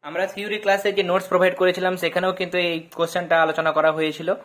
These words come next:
চারের দাগের প্রথম তিনটে প্রশ্ন রেকর্ড করা হয়েছিল, কিন্তু বিশেষ কারণবশত সেই তিনটে, আহ, প্রশ্নের রেকর্ডিংটা ডিলিট হয়ে গেছে,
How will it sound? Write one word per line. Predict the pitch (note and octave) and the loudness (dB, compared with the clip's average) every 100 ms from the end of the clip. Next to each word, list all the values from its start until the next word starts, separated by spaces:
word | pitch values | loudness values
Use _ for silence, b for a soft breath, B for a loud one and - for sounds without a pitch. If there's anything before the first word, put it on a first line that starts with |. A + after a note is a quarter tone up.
| - | 0
চারের | E3+ E3 G3+ F#3+ | 2 4 2 4
দাগের | G#3+ G#3 A3 A#3 | 4 4 4 2
প্রথম | - F#3 G3 A#3 A#3+ | 0 2 4 2 2
তিনটে | A#3+ A3 G3+ A3 | 0 -2 2 2
প্রশ্ন | A3 G3 G3 A3 | 4 2 2 2
রেকর্ড | A3+ F3+ F#3 F3+ | 4 4 4 4
করা | G3 F#3+ | 4 4
হয়েছিল, | F3+ F#3 F#3 G#3+ C4 | 4 2 4 4 4
কিন্তু | C4 F#3+ F#3 | 0 0 0
বিশেষ | F3 F#3 A3 A3 | 0 2 2 2
কারণবশত | F#3 E3+ F#3+ G3 F#3 G#3 A3 A#3 | 2 4 4 0 0 2 4 4
সেই | A#3 G#3 | 4 2
তিনটে, | G#3 F#3+ F3 G3+ G#3 G#3 | 2 -2 2 4 4 2
আহ, | C3+ D3+ D#3 | 4 4 4
প্রশ্নের | E3+ F3 G#3 G3 | 4 2 4 4
রেকর্ডিংটা | E3+ E3+ F3+ F#3+ G3+ F#3+ | 4 6 4 4 2 2
ডিলিট | E3+ G3 G3 | 6 4 4
হয়ে | F#3+ E3 | 4 6
গেছে, | D3+ D3 C4 | 4 4 -2